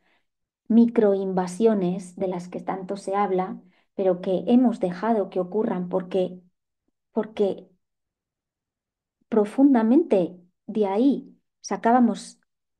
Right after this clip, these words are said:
de ese sistema sacábamos rédito. Rédito, seguimos vivos, la cosa es más fácil, el,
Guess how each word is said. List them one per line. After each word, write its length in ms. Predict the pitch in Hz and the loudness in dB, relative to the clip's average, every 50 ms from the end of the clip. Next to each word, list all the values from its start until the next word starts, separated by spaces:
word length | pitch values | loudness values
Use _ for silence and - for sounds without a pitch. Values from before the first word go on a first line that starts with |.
| _ _ _ _ _ _ _ _ _ _ _ _ _ _ _ _ _ _ _ _ | _ _ _ _ _ _ _ _ _ _ _ _ _ _ _ _ _ _ _ _
de 180 | - - 190 196 | -8 -6 -4 -4
ese 200 | 214 - - 214 | -4 -4 -4 -6
sistema 540 | - - 190 180 - - 285 294 285 247 208 | -6 -6 -8 -4 2 4 6 6 6 6 4
sacábamos 640 | - 208 196 - 190 196 220 240 240 202 180 180 185 | 0 -4 -4 -4 -2 0 2 4 2 2 2 -2 0
rédito. 560 | 220 294 339 320 240 - - - - - _ _ _ _ _ _ _ _ _ _ - | 2 2 4 4 2 0 -2 -6 -14 -16 _ _ _ _ _ _ _ _ _ _ -2
Rédito, 640 | 226 277 294 294 254 233 - - 240 294 - - _ _ _ _ _ _ _ | 0 0 0 0 -2 -4 -2 -4 -4 -4 -6 -10 _ _ _ _ _ _ _
seguimos 460 | - - 190 220 240 233 226 208 202 | -14 -6 0 4 6 6 6 4 4
vivos, 460 | 226 285 311 285 240 247 262 - - _ _ _ _ - | 4 2 4 4 2 0 -2 -6 -16 _ _ _ _ -16
la 120 | - 196 | -14 -8
cosa 220 | - 233 220 226 220 | -6 -4 -4 -2 -2
es 80 | 208 | -2
más 220 | 214 202 202 185 - | -2 -4 -4 -4 0
fácil, 640 | 285 285 277 - 254 247 240 240 - - _ _ _ _ _ _ _ _ _ _ _ _ _ _ _ _ _ | -2 -2 0 0 0 2 2 0 -2 -8 _ _ _ _ _ _ _ _ _ _ _ _ _ _ _ _ _
el, 500 | - 208 196 196 - - - - - - | -10 -8 -8 -6 -8 -8 -10 -12 -12 -14